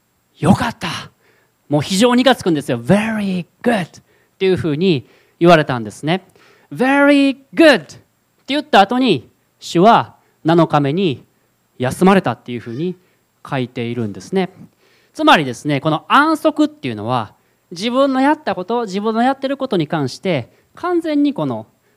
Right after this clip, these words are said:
満足することですよね。「Very good」っていうふうに言うことですよね。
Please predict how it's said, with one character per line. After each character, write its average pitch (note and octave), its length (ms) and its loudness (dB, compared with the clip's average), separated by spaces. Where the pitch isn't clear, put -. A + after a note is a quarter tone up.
満 C#4 260 4
足 E3+ 200 -4
す C#3+ 140 -8
る C3+ 80 -2
こ C3+ 100 -8
と - 80 -16
で G#2+ 120 -12
す - 120 -20
よ A#2 80 -16
ね。 F#3 240 -8
「Very A#3 580 -2
good」 - 400 0
っ - 0 -
て F#3+ 80 -2
い F3+ 80 6
う E3 40 2
ふ D#3 140 -4
う B2+ 60 -6
に C#3 320 -4
言 A#3 240 -2
う B3+ 40 -6
こ A#3+ 160 -2
と A#2 260 -4
で B2 120 -10
す - 160 -16
よ G2+ 100 -10
ね。 A2 320 -12